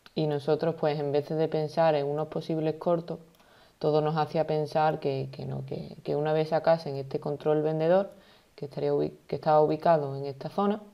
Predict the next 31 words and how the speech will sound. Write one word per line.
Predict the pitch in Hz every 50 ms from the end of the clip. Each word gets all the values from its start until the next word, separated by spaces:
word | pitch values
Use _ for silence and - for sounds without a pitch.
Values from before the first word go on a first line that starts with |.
| - _ _ - - - - _ _
pues | - 170 160 160
que | - 170
iban | 151 156 160
a | 165
iniciar | 170 170 165 165 170 165 160 160
un | 170 170
movimiento | 165 160 156 151 151 151 156 156 165
explosivo. | 156 - - 147 143 135 135 - 139 131 131 127 - _ - - 156 151 - -
Como | - 156 151 147
bien | 147 151 160 165
indica | 175 180 175 190 185 196 190 190 190 185
que | 180 180 175
de, | 165 165 156 151 147 143
eh, | - - - - - - - - - - -
esperábamos | - - - - 151 147 151 156 165 175 175 170 170 170 170 170 165 - - - - - - - _ _ -
una | 190 185 180 180 175
vela | 170 185 185 175 165 151 147 147 - - - _ _ _ _ _ - - - - -
tal | - 156 147 143
que | - -
así, | 151 147 - - 190 190 190 180
ya | 175 165 151
que | -
aquí | 151 143 135 165 160 160
teníamos | - 165 165 165 165 160 147 147
una | 151 151 156 151
primera | - 165 160 156 156 156 151 151
zona | - 160 160 160 156
de | 156
parada, | 156 165 165 175 180 180 175 175 185 - - - - - - - _ -
pero | 160 147 147
bueno, | 147 156 151 147 143